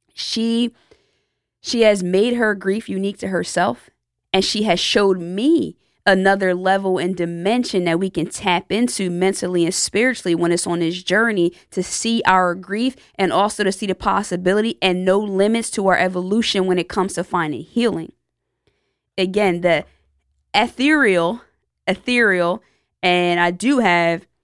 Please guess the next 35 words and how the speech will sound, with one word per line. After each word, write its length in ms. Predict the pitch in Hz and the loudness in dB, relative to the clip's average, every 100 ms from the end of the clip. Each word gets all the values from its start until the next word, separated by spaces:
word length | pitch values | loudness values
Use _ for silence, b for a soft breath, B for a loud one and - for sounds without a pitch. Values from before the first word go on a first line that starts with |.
| _ | _
the 80 | - | -2
definition 500 | 190 196 - 196 185 | 2 2 0 -4 -2
of 80 | 175 | -2
that 260 | 180 156 151 | 0 0 0
word 340 | 185 226 208 | 0 0 -2
is 340 | 175 175 170 - | -2 -2 -4 -4
extremely 560 | 175 - 208 214 220 208 | -6 -6 -6 -4 -4 -2
delicate 600 | 180 185 185 - 117 - _ _ | -2 -2 -4 -8 -10 -12 _ _
and 280 | 180 170 160 | -2 0 0
light 280 | 170 175 190 | 0 0 0
in 140 | 185 180 | -2 -2
a 80 | |
way 420 | 185 190 170 156 180 | -2 -2 -2 -4 -6
that 160 | 151 175 | -8 -6
seems 400 | 190 170 - - | -6 -6 -6 -10
too 260 | - 240 | -8 -6
perfect 540 | 233 - 226 - 214 - | -6 -4 -4 -4 -8 -8
for 160 | - | -6
this 260 | - 156 - | -6 -6 -10
world. 640 | 180 170 226 - - _ _ _ _ _ _ _ _ _ _ _ _ _ _ _ | -12 -10 -10 -10 -16 _ _ _ _ _ _ _ _ _ _ _ _ _ _ _
Again, 420 | 185 202 214 180 | -6 -2 0 0
the 60 | 175 | -2
definition 880 | 180 185 - 269 339 339 175 165 - _ _ _ - | 0 -2 -2 -4 -4 -4 -4 -6 -6 _ _ _ -2
of 140 | 175 | 0
ethereal, 540 | 185 185 269 262 185 170 | 2 0 0 2 2 2
which 160 | 175 | -2
the 80 | - | 0
name 160 | 180 214 | 0 0
of 20 | |
the 80 | 214 | 0
book 180 | 240 233 | -2 -4
is 120 | 190 | -2
The 100 | 170 | -2
Ethereal 520 | 175 190 190 208 208 | -2 -2 -2 -2 -2
Hike, 340 | 190 - - | -2 -6 -8